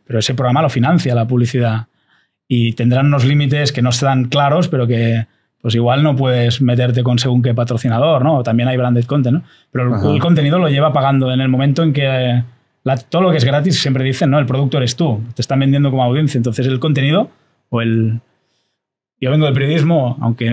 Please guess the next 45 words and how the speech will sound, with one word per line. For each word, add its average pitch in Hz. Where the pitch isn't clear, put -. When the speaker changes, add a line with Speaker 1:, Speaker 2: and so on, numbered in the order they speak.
Speaker 1:
no 127
me 127
defen-, 131
me, 123
me, 123
me 123
he 131
definido 131
como 123
estudiante 139
de 113
periodismo, 117
yo 123
co-, 139
completé 127
la, 127
la 123
carrera, 120
pero 120
el, 123
el, 123
el 127
euro 143
que 143
tú 131
pagas 127
por 135
el 127
periódico 127
no 131
paga 127
ni 143
la 117
tinta, 135
ni, 120
ni, 123
ni 135
las 127
dietas 131
del 127
redactor 127
que 151
está 135
en 131
Ucrania. 127